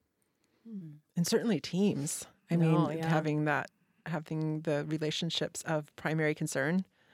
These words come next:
Speaker 2: would
Speaker 3: Yeah.
Speaker 2: make sense in terms of what you, how you play on the court together.
Speaker 3: Totally.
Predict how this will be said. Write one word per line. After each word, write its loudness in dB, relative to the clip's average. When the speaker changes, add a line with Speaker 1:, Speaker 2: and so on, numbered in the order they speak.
Speaker 2:
would 0
Speaker 3:
Yeah. 0
Speaker 2:
make -2
sense -4
in -6
terms -6
of -10
what -8
you, -10
how -10
you -8
play -6
on -4
the -4
court -4
together. -2
Speaker 3:
Totally. 0